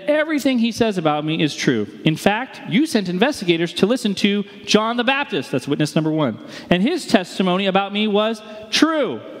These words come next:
valid. "Of course, I have no need for human witnesses, but I say these things so that you might be saved." See the grace there? He's not just beating up on people, he's trying to rescue people. "John was like a burning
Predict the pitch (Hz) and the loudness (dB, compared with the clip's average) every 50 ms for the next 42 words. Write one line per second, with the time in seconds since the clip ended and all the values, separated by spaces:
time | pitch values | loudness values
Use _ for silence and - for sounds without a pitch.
0 | - - - - 147 156 170 156 131 104 101 - - - - - - - - - | -16 -14 -6 0 2 2 2 2 -2 -4 -6 -10 -14 -18 -20 -20 -20 -20 -20 -20
1 | - - - - _ _ _ _ _ - - 170 190 185 - - 294 277 254 247 | -20 -20 -20 -20 _ _ _ _ _ 0 0 0 0 0 0 2 2 2 2 -2
2 | - - 233 247 254 254 254 240 254 254 262 262 269 269 254 247 247 247 202 233 | -2 0 0 0 2 2 0 0 0 2 2 2 2 2 2 2 0 0 0 0
3 | 220 190 226 233 240 226 190 180 180 170 165 - 190 185 214 220 - - - - | 2 2 2 0 2 0 0 0 0 0 2 2 2 2 2 -2 -6 -12 -14 -14
4 | - - - 190 214 220 214 - 262 269 269 240 233 190 - 233 226 220 208 - | -6 2 4 4 4 4 0 0 2 2 2 0 0 0 2 2 2 2 0 0
5 | - 240 226 220 220 220 220 220 - - - - - - - - - - 226 247 | 2 2 2 2 2 0 -2 -4 -6 -10 -18 -18 -18 -18 -20 -14 -4 0 2 2
6 | 262 285 285 285 285 262 240 214 196 185 180 170 156 - - 175 143 131 120 110 | 2 2 2 0 0 0 0 -2 -2 0 2 0 2 4 2 2 2 2 -2 -4
7 | 107 - - - - - - - - - - - - - 190 165 160 - 151 147 | -6 -8 -14 -16 -18 -18 -20 -20 -20 -20 -20 -10 -2 -2 0 0 2 0 2 2
8 | 143 151 147 - - 180 175 175 196 208 - - - - - - - - - - | 2 0 -4 -2 -2 0 0 0 -4 -6 -8 -12 -20 -20 -20 -20 -20 -20 -20 -12
9 | - - 196 190 190 185 156 - 190 190 185 190 185 175 156 151 143 143 135 131 | -4 -2 -2 0 0 -2 0 0 0 0 0 0 0 0 0 0 0 0 0 -2
10 | - - 175 165 156 175 185 185 - - 139 123 113 - - - - - - - | 0 0 0 2 2 0 0 -2 -4 -2 -2 -2 -2 -2 -6 -16 -18 -20 -20 -20
11 | - - - - - - - - - _ _ - - 175 226 294 339 311 262 233 | -20 -20 -20 -20 -20 -20 -20 -20 -20 _ _ 0 2 4 4 4 2 0 -2 -2
12 | 214 190 202 196 190 165 151 165 196 214 220 220 226 233 254 294 285 254 | -2 -2 0 0 0 -2 2 2 2 2 2 0 0 0 0 -2 -4 -4